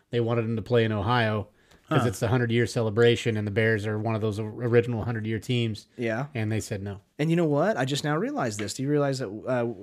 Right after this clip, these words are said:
Speaker 3: the Cardinals played in, uh, Mexico this year, too?
Speaker 1: Did they?
Speaker 3: Uh-huh. I can't remember who they played against. I wanna say it was
Speaker 1: God,
Speaker 3: the
Speaker 1: I wish the
Speaker 3: Phillies.
Speaker 1: cartel would've got 'em.
Speaker 3: <laughs> You're a dick.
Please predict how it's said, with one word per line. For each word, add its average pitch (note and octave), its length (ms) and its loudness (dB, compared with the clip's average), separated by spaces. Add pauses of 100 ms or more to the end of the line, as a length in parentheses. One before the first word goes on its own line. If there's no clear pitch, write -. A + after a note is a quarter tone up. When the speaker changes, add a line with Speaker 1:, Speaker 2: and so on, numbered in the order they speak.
(120)
Speaker 3:
the B2 100 -4
Cardinals G3+ 380 0
played C3+ 360 -2
in, B2+ 380 -2
uh, A#2+ 240 -2
Mexico E3+ 460 -2
this A#2 200 0
year, G2 120 -4
too? - 300 -4 (180)
Speaker 1:
Did A2+ 140 -4
they? D3 220 0 (140)
Speaker 3:
Uh-huh. B2 460 -2
I - 460 -20
can't F3 140 -2
remember G3 180 0
who G3 60 2
they D3 100 2
played D#3+ 180 2
against. A#2+ 300 -2
I - 20 -6
wanna C#3+ 120 -2
say C#3 120 -4
it A#2 40 -2
was G#2 40 0
Speaker 1:
God, C3+ 180 6
Speaker 3:
the C3 40 8
Speaker 1:
I C3+ 60 8
wish B2 180 4
the B2+ 80 2
Speaker 3:
Phillies. A#2 120 2
Speaker 1:
cartel A#2 360 2
would've A2+ 160 0
got A2+ 220 0
'em. A2+ 100 -2
Speaker 3:
<laughs> D#3 1400 2
You're B2+ 180 -2
a A2+ 40 -4
dick. G#2 560 -6